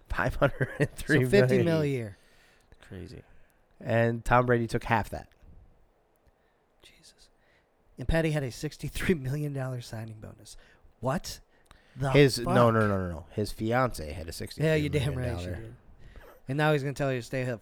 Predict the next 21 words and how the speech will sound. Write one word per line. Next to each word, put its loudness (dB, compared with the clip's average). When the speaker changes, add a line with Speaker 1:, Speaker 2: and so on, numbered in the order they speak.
Speaker 2:
fuck -2
home, -6
too. -4
Speaker 1:
<laughs> -4
Yeah, -4
just -12
insane. -20
Uh, 0
we 2
will, 2
we'll -4
continue -6
on. -6
We'll -6
continue -6
on -2
with -4
the -8
N -12
F -14
L. -18